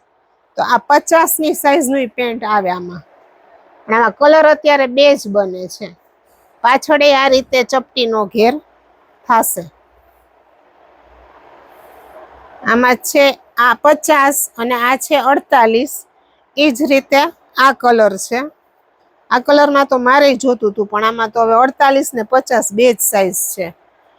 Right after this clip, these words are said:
બાકી આ કલરનું જ જો મેં કુર્તી પહેરી છે તો મારે આખો સેટ બની જાત મસ્ત. પણ હવે આ કલરમાં આ સાઈઝ બનતી નથી. આમાં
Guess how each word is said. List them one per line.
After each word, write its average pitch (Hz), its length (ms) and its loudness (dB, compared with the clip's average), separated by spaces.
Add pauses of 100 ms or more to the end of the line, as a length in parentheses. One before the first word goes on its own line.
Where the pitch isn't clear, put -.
(680)
બાકી 220 340 -2
આ 240 180 0
કલરનું 294 580 2
જ 233 160 -2
જો 269 180 2
મેં 254 200 2
કુર્તી 269 440 0
પહેરી 240 420 2
છે 190 160 -12
તો 190 140 -12
મારે 220 240 -2
આખો 233 260 -4
સેટ 240 340 -6
બની 220 320 0
જાત 175 280 -2
મસ્ત. 202 340 0 (840)
પણ 196 100 -2
હવે 214 100 2
આ 233 80 2
કલરમાં 269 480 2
આ 269 60 2
સાઈઝ 262 300 -2
બનતી 277 420 -2
નથી. 240 460 0
આમાં 240 260 0